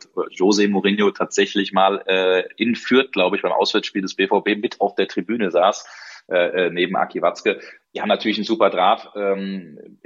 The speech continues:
ich würd's als Person allein für die Bundesliga großartig finden, aber wenn wir mal über den Namen Mourinho nachdenken und die Art und Weise, wie er Fußball spielt,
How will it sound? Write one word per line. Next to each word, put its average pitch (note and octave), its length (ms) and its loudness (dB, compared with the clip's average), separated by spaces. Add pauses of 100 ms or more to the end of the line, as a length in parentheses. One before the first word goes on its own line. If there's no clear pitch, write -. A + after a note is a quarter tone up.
(360)
ich - 180 -14
würd's F#2+ 220 -6
als - 380 -6
Person G2 400 0
allein G2+ 280 2
für G#2 120 -12
die G2 60 -8
Bundesliga G#2 600 0
großartig G2+ 640 -2
finden, G#2+ 320 -6
aber F#2+ 180 -2
wenn F#2 120 -2
wir F#2+ 60 -2
mal F#2 220 0
über F#2+ 140 -2
den F#2 120 -6
Namen F2+ 220 0
Mourinho F#2+ 300 -8
nachdenken G2 420 0
und F#2 140 -8
die G#2 60 -2
Art G2+ 160 0
und F#2+ 100 -10
Weise, F#2+ 280 -2
wie F2+ 80 -2
er F2+ 80 0
Fußball A2+ 420 0
spielt, A2+ 400 0